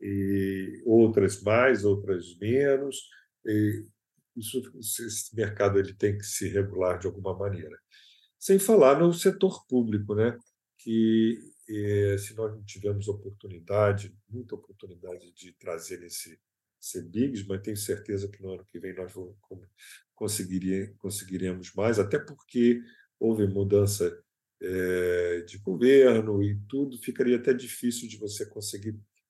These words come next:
pessoas que realmente trouxessem, eh, nesse momento, alguma, alguma resposta, eh, posi-,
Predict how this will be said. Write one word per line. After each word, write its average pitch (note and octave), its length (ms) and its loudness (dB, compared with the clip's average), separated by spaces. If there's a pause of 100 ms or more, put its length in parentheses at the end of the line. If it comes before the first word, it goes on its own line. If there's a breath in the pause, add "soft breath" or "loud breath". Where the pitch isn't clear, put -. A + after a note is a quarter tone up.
(140)
pessoas A#2+ 460 2
que - 100 -6
realmente E3 540 -2
trouxessem, B2+ 840 4 (440 loud breath)
eh, A2 320 6
nesse A#2+ 360 2
momento, A2+ 460 0
alguma, A2 580 0 (480)
alguma G#2+ 320 -6
resposta, G2+ 1000 0 (240)
eh, F2+ 800 -12 (720)
posi-, G#2 260 -6